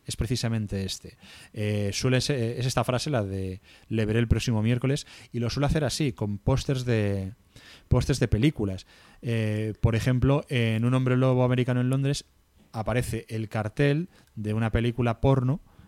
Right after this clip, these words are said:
llamada así, por ejemplo. Y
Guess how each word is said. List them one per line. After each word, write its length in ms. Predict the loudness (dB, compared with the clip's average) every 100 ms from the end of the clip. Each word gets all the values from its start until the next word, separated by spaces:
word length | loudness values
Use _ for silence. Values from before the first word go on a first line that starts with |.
| -10
llamada 500 | -2 0 2 0 -4
así, 240 | -6 -6 -8 -20 _ _ _ _ _ _ _ -20 -2
por 160 | 0 2
ejemplo. 500 | 0 0 -2 -6 -8 -2
Y 720 | 2 4 4 2 0 -2